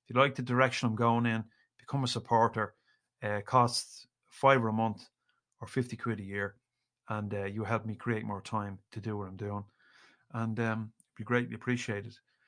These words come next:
Thanks for listening this week to Sunday Letters. Uh, I've been Larry Maguire, and I shall see you on Wednesday for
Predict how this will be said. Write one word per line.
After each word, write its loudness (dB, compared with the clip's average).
Thanks 2
for 4
listening 2
this 0
week -2
to -10
Sunday 2
Letters. -2
Uh, -6
I've 2
been 2
Larry 6
Maguire, 2
and -4
I 4
shall 0
see 0
you 0
on -4
Wednesday 0
for -2